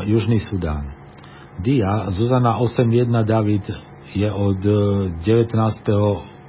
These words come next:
februára opäť Q R V na S S B a F T osem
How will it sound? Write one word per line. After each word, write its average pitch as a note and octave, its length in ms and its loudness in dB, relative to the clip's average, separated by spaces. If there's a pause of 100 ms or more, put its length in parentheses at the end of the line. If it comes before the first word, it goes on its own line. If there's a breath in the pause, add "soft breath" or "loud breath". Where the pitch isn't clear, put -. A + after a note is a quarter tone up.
(360)
februára A2 720 2 (400 loud breath)
opäť C#3 340 0
Q - 60 -2 (100)
R A2+ 300 2
V A2 80 2 (160)
na F#2 160 0
S A#2+ 160 -4
S A#2 160 2
B A#2+ 240 2
a F2+ 240 -2
F A2+ 240 -2
T G#2+ 80 0
osem A#2 580 0